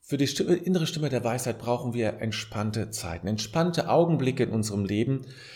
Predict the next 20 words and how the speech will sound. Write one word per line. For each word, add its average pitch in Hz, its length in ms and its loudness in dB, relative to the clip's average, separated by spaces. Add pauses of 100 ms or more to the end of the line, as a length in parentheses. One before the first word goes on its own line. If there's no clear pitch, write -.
(140)
damit 147 360 4
wir 143 80 6
überhaupt 135 540 6
in 127 100 -2
der 117 100 6
Lage 147 380 6
sind, 143 300 4
dass 135 160 4
sich 139 80 -6
diese 120 320 4 (480)
Stimme 123 300 2
der 101 140 4
Weisheit 120 340 4
uns 127 280 -2
zeigt, 175 500 6
dass 113 140 2
wir 117 80 4
sie 117 180 2
hören 175 460 8
können, 82 400 2